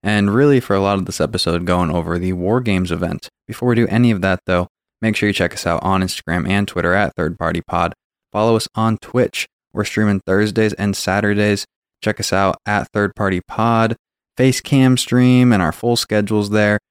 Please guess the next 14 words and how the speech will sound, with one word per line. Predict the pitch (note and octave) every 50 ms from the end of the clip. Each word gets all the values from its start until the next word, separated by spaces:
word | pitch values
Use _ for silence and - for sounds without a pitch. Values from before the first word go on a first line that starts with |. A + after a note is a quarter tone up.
| _ _ _ -
It's | - A#2+
a |
really | A#2+ A#2+ C3+ C3+ C3+ C3 B2 A#2
fun | A2 - A2 G#2 G2+ G2
time. | F#2 F#2 F#2 F#2 F#2+ F#2 F#2 F#2+ F#2+
We're | F#2+ F#2+
gonna | A2 G#2 G#2
be | G2+
playing | - - G#2+ G2 F#2 F2+ F2
War | E2+ F#2 F#2 F#2
Games | F2+ F#2+ F2+ F2+ F2+ F2+ - -
Thursday | - F#2 F#2+ F#2 - F#2+ F#2 E2
and | - F#2+ F#2+ F#2+ F#2+
Saturday. | - - G2 F#2 F#2 F#2 F#2 F2+ F#2 F#2 F#2 F#2